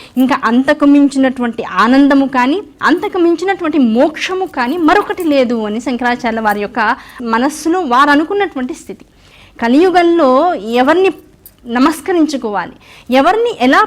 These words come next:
పట్టుకుంటే జీవుడు అద్భుతమైనటువంటి స్థితిని, అదే ఆధ్యాత్మిక పురోగతిని పొందుతాడు అనేటువంటి విషయాలు పెద్దగా పట్టించుకోడు. తనకున్నటువంటి లౌకిక కార్యాల వైపే మనస్సు రమిస్తూ ఉంటుంది. ఆ రమించడంలో వచ్చేటువంటి కష్ట సుఖాలు,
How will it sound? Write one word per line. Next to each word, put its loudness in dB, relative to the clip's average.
పట్టుకుంటే -2
జీవుడు 2
అద్భుతమైనటువంటి -2
స్థితిని, -4
అదే 0
ఆధ్యాత్మిక -2
పురోగతిని 0
పొందుతాడు 0
అనేటువంటి -2
విషయాలు 0
పెద్దగా 0
పట్టించుకోడు. -4
తనకున్నటువంటి -2
లౌకిక 0
కార్యాల 0
వైపే 0
మనస్సు 2
రమిస్తూ 2
ఉంటుంది. -10
ఆ 2
రమించడంలో 0
వచ్చేటువంటి -6
కష్ట -6
సుఖాలు, -2